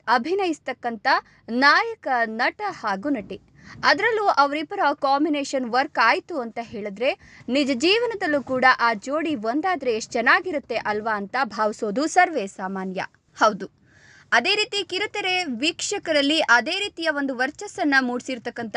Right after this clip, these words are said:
ಜೋಡಿ ಅಂತ ಅಂದ್ರೆ ನೀನಾದೇನ ಧಾರಾವಾಹಿಯ ವಿಕ್ರಮ್ ಹಾಗೂ ವೇದ ಜೋಡಿ. ಈ ಜೋಡಿ ಪ್ರೇಕ್ಷಕರ ಮನಗೆಲ್ಲುವಲ್ಲಿ ಯಶಸ್ವಿಯಾಗಿದ್ದು ರಿಯಲ್ ಲೈಫ್‌ನಲ್ಲೂ ಒಂದಾದ್ರೆ ಚೆನ್ನಾಗಿರುತ್ತೆ ಅಂತ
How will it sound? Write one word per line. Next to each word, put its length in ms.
ಜೋಡಿ 500
ಅಂತ 220
ಅಂದ್ರೆ 640
ನೀನಾದೇನ 720
ಧಾರಾವಾಹಿಯ 800
ವಿಕ್ರಮ್ 520
ಹಾಗೂ 400
ವೇದ 360
ಜೋಡಿ. 420
ಈ 100
ಜೋಡಿ 460
ಪ್ರೇಕ್ಷಕರ 760
ಮನಗೆಲ್ಲುವಲ್ಲಿ 880
ಯಶಸ್ವಿಯಾಗಿದ್ದು 1080
ರಿಯಲ್ 380
ಲೈಫ್‌ನಲ್ಲೂ 540
ಒಂದಾದ್ರೆ 640
ಚೆನ್ನಾಗಿರುತ್ತೆ 760
ಅಂತ 200